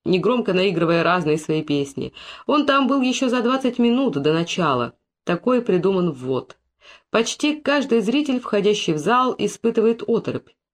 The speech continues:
Это Высоцкий или нет? Удостоверившись в подлинности, занимают свои места. Но что это?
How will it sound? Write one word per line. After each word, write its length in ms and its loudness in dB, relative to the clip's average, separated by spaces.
Это 160 0
Высоцкий 500 -2
или 120 0
нет? 320 -2
Удостоверившись 960 0
в 140 -20
подлинности, 640 0
занимают 460 0
свои 220 -2
места. 480 -2
Но 140 -2
что 260 -2
это? 320 -4